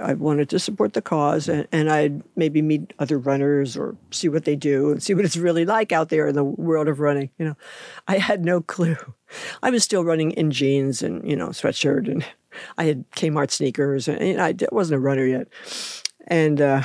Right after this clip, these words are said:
<laughs> so I signed up for that, and I told Alex,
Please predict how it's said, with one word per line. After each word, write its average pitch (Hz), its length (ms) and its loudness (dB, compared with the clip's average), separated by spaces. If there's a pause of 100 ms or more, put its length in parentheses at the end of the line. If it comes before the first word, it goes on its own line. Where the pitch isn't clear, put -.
(520)
<laughs> - 560 -14
so 226 220 0
I 214 80 2
signed 269 280 2
up 285 100 2
for - 100 -6
that, 143 140 2
and 165 100 4
I 175 60 2
told 226 360 0
Alex, 208 360 0